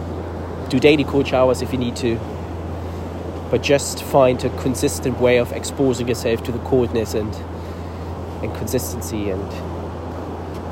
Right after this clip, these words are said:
and yeah, I think you were starting, you will be able to start clearer, think clearer, and I think my mouse is frozen right now, so apologies for that.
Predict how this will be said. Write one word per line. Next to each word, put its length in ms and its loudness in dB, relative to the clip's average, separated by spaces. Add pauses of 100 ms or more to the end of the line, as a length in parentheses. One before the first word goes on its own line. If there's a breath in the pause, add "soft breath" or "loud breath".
(1800)
and 100 -2
yeah, 260 2 (1800)
I 60 -6
think 240 2
you 80 0
were 120 2
starting, 560 2 (340)
you 60 0
will 120 2
be 140 4
able 240 4
to 100 -6
start 300 0
clearer, 300 0 (420)
think 160 -2
clearer, 280 2
and 340 -2 (600)
I 560 4
think 160 4
my 60 4
mouse 240 2
is 80 -6
frozen 300 -2
right 120 -2
now, 300 -2
so 120 0
apologies 440 -2
for 120 -2
that. 180 -2